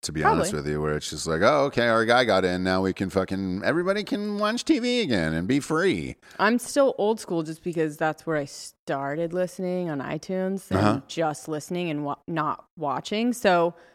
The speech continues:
Speaker 2: I'm a little bit still old school in that
Speaker 1: Right,
Speaker 2: way.
Speaker 1: right.
Speaker 2: I've no problem going over to Spotify if that's the, uh,
Speaker 1: Spotify's platform, Dan is correct.
Speaker 2: if that's the platform,
Speaker 1: It,
Speaker 2: I
Speaker 1: it
Speaker 2: guess.
Speaker 1: is, it is the very best for audio and video,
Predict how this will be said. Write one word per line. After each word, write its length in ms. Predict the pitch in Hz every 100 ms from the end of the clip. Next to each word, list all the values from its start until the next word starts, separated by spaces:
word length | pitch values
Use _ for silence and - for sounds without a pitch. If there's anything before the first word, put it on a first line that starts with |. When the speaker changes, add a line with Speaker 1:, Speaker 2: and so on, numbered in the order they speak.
| _ _
Speaker 2:
I'm 140 | 196 185
a 40 |
little 540 | 180 185 190 208 220
bit 240 | 220 220 -
still 340 | - 196 190 -
old 200 | 185 180
school 220 | - 185
in 120 | 185
that 280 | 180 175 - -
Speaker 1:
Right, 160 | 185
Speaker 2:
way. 400 | 170 156 160 208 -
Speaker 1:
right. 160 | 185 170 170
Speaker 2:
I've 220 | 160 -
no 240 | 165 165
problem 600 | 185 196 170 175 175 180 - _ _
going 300 | 160 165 165
over 180 | 165 170
to 60 | 165
Spotify 640 | - 165 165 170 160 165
if 100 | -
that's 400 | - 156 - -
the, 80 | 160 165
uh, 220 | 160 160 160
Speaker 1:
Spotify's 500 | 147 156 165 160 -
platform, 500 | - 117 113 107 92
Dan 200 | 107 123
is 80 | -
correct. 440 | 101 73 - - _ _
Speaker 2:
if 80 | -
that's 240 | 160 170
the 80 | 202
platform, 440 | 196 220 - 170
Speaker 1:
It, 100 | 104
Speaker 2:
I 20 | 120
Speaker 1:
it 40 |
Speaker 2:
guess. 120 | 131
Speaker 1:
is, 320 | 147 147 - -
it 140 | 135
is 220 | 143 113
the 160 | 110 139
very 300 | 117 131 139
best 320 | 107 104 -
for 160 | 113 71
audio 380 | 90 92 92
and 100 | 87 80
video, 440 | 90 104 104 113